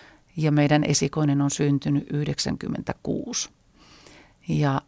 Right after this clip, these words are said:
ja tota, olemme asuneet yhdessä Toivakassa meidän oma kotitaloa. Mieheni käy täällä Jyväskylässä töissä ja tämä esikoinen on jo lentänyt pesästä pois ja opiskelee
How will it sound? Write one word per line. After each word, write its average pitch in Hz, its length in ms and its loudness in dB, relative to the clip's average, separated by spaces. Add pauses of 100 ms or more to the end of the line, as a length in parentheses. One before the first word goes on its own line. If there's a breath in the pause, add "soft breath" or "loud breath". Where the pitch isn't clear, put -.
ja 156 100 -2
tota, - 340 -4
olemme 156 320 2
asuneet 151 520 -2
yhdessä 170 420 0 (560 soft breath)
Toivakassa 147 460 -4
meidän 151 200 0
oma 151 140 2
kotitaloa. 143 640 -2 (260)
Mieheni 143 280 2
käy 127 180 0
täällä 127 240 -2 (300)
Jyväskylässä 190 460 2
töissä 165 380 2
ja 147 140 2 (460)
tämä 151 160 0
esikoinen 147 560 2
on 147 100 2
jo 147 120 0 (300)
lentänyt 147 400 2
pesästä 147 360 -2
pois - 260 -4
ja - 60 -8 (240)
opiskelee 151 580 0